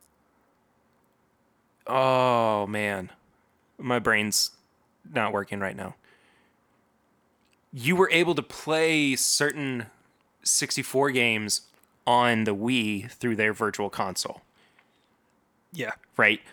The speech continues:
Speaker 1: You had to have the right controller for it.
Speaker 2: Again, though, going back to
Speaker 1: I kn-,
Speaker 2: controller.
Speaker 1: I know, I know, I
Speaker 2: Yeah.
Speaker 1: know, I know.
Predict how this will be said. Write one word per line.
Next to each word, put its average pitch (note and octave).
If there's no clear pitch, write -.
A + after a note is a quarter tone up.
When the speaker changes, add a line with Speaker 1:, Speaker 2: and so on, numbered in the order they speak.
Speaker 1:
You C#3
had D#3
to C3+
have C3
the A#2
right A2
controller G2
for -
it. -
Speaker 2:
Again, B2+
though, G2+
going G#2+
back G#2+
to -
Speaker 1:
I D3+
kn-, -
Speaker 2:
controller. -
Speaker 1:
I E3
know, E3
I C3
know, C#3
I C3
Speaker 2:
Yeah. A#2+
Speaker 1:
know, A#2
I A2+
know. G2+